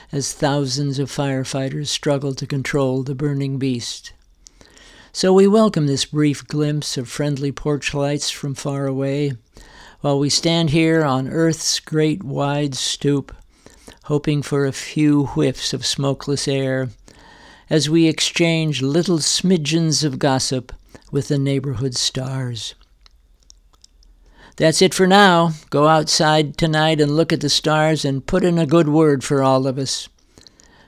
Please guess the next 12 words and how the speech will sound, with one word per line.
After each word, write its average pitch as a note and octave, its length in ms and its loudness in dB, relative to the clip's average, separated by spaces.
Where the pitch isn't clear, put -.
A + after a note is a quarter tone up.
I'm D3 300 0
Buff D3+ 300 0
Whitman C#3+ 320 0
Bradley. C#3+ 460 0
Thanks E3+ 460 -4
for C#3+ 160 -2
listening, C3 460 -2
and C3 300 -6
adios D3 560 0
until C#3 400 0
next D3 520 -2
time. B2 520 -4